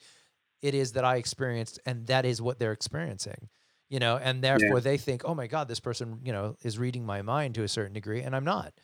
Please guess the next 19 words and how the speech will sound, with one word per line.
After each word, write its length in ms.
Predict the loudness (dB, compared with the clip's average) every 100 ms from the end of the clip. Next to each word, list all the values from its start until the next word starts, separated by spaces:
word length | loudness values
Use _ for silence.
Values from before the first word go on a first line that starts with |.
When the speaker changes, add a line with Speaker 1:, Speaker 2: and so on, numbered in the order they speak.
| _ _ -8
Speaker 1:
I'm 140 | -8
just 300 | -4 -2 -2 -2
simply 340 | -2 0 0
making 280 | 0 -2 -4
a 40 | -8
connection 460 | -4 -4 -4 -4
over 180 | -4 -4
common 380 | -4 -2 -2 -2
ground 400 | -4 -2 -4 -4
that 140 | -6
people 240 | -6 -6 -2
don't 240 | -2 -2
know, 120 | -6 -2
don't 220 | 0 6
Speaker 2:
Yeah. 180 | 10 10
Speaker 1:
normally 160 | 8 2
make 180 | -4
connections 440 | -6 -8 -6 -10 -8
around." 320 | -8 -10 -16